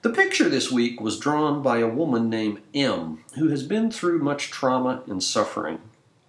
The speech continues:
I asked her to represent the themes of Advent hope,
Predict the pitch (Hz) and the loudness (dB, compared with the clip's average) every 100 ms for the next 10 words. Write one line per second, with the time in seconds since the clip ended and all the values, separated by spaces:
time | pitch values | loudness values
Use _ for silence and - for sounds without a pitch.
0 | - - - - 185 285 349 - - 156 | -20 -20 -8 2 4 4 2 -2 0 0
1 | - 123 151 - 139 120 135 135 90 143 | 0 0 0 0 0 2 0 -4 -6 -2
2 | 131 135 117 90 - 131 131 117 107 - | 0 -2 -4 -6 0 0 0 -2 -4 -6
3 | - 180 - | -4 -4 -4